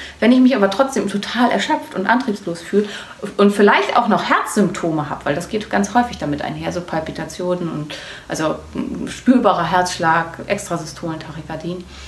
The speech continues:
Wenn ich das habe, dann sollte man auf jeden Fall auch das reverse T drei mitbestimmen lassen. Das machen nicht so viele Labore in Deutschland. Das heißt, da muss man ein bisschen rumfragen und gucken, wer kann das machen. Ähm, das sollte dann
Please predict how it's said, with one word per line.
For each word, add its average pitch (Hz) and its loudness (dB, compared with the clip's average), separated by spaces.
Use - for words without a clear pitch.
Wenn 220 2
ich 226 2
das 226 2
habe, 202 4
dann 233 4
sollte 247 4
man 226 6
auf 202 0
jeden 226 4
Fall 233 0
auch - -4
das - -4
reverse 170 0
T 180 -6
drei 160 -2
mitbestimmen 190 2
lassen. - -10
Das 160 -6
machen 254 6
nicht 254 4
so 233 0
viele 254 4
Labore 233 2
in 277 2
Deutschland. 277 2
Das 185 -2
heißt, 214 2
da 208 4
muss 202 4
man 202 6
ein - -2
bisschen 180 0
rumfragen 269 4
und 202 2
gucken, 196 0
wer 175 4
kann 170 -2
das 156 -2
machen. 247 0
Ähm, 214 4
das 180 -2
sollte 185 4
dann 170 2